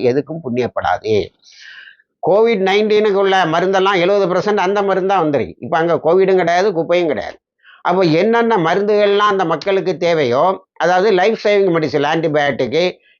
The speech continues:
இது மாதிரி உள்ள மருந்துகள் தேவை. ஆரோக்கியத்தை உடனே பாதிக்கக்கூடிய வைரஸில் இருந்து விடுபடக்கூடிய மருந்துகள் தேவை.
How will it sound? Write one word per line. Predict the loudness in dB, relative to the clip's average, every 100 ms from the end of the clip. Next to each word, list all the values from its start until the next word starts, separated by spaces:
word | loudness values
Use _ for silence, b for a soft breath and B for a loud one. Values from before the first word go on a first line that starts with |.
| -2
இது | 2
மாதிரி | 2 2 2
உள்ள | 2 2
மருந்துகள் | 2 0 2 2 0 0
தேவை. | 0 2 2 0 -4 -18 _ _ _ _ _ _ _ -4
ஆரோக்கியத்தை | 0 2 2 0 0 0
உடனே | 0 2 0
பாதிக்கக்கூடிய | 0 0 0 0 -2 -2 0 0 2
வைரஸில் | 2 2 2 2 2 2
இருந்து | 2 2
விடுபடக்கூடிய | 0 2 2 2 4 4 4 2 -2 -2 0 0
மருந்துகள் | 0 0 0 0 0
தேவை. | -2 0 0 0 -4